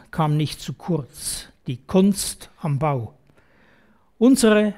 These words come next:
regionalen Künstler, allen voran der Kunstmaler Martin Ziegelmüller und der Bildhauer Peter Travaglini, gaben dem Neubau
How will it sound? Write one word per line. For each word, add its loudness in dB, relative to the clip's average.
regionalen 0
Künstler, 2
allen 2
voran 2
der -4
Kunstmaler 2
Martin -2
Ziegelmüller 2
und -4
der -2
Bildhauer 2
Peter 0
Travaglini, 2
gaben 0
dem -6
Neubau 0